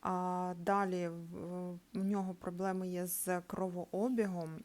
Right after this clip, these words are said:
А, можливо, він частково не може рухатись на даний момент. Е, це от більш детально карти розказують. А, а, можливо, е, є проблеми, ну, неможливо, а точно, є проблеми з, ем,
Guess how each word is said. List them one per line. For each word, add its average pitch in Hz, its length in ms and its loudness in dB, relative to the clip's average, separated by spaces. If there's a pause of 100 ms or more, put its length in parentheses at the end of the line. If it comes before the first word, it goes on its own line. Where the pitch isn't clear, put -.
(160)
А, 175 340 -2
можливо, 185 680 -2
він 180 720 -2
частково 180 640 -2
не 175 160 -2
може 175 320 -2
рухатись 175 560 -4
на 165 140 -6
даний 160 340 -4
момент. 160 560 -8 (760)
Е, 160 240 -6 (100)
це - 200 -8
от 156 460 -10
більш 185 280 0
детально 165 540 0
карти 160 340 -4
розказують. 160 920 -8
А, 160 520 -6 (1120)
а, 180 220 0
можливо, 196 760 2 (100)
е, 185 260 0 (440)
є 196 180 2
проблеми, 185 840 -2 (160)
ну, 185 160 -2
неможливо, 190 480 0
а 185 80 2
точно, 156 640 -6
є 165 240 -2
проблеми 180 580 -2
з, 170 280 -2
ем, 170 640 -2